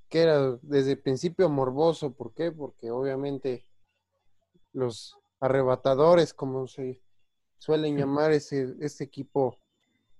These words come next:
Speaker 1: iban a estrenarse, iba a estrenarse el Kraken. Se hizo mucho más morboso con las cucarachas. Se hizo aún más morboso cuando Santiago Ormeño mete el primer gol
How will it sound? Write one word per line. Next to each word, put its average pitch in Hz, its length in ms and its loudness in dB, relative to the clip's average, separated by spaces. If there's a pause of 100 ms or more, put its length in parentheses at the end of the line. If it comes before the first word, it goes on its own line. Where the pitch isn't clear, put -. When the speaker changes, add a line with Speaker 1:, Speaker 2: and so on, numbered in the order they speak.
(320)
Speaker 1:
iban 160 280 4
a 135 40 2
estrenarse, 151 720 0
iba 147 200 -2
a 139 40 -4
estrenarse 135 520 -8
el 123 100 -10
Kraken. 147 680 -2 (420)
Se - 120 -6
hizo 147 220 -2
mucho 139 280 -6
más 151 200 -2
morboso 139 580 -4
con 120 220 -8
las 120 140 -12
cucarachas. 151 1000 -4 (720)
Se 147 160 -6
hizo 170 180 0
aún 170 300 4
más 175 260 2
morboso 151 760 -2 (800)
cuando 131 520 0
Santiago 156 460 2
Ormeño 151 420 2
mete 151 240 -2
el 127 80 -6
primer 143 340 0
gol 185 420 2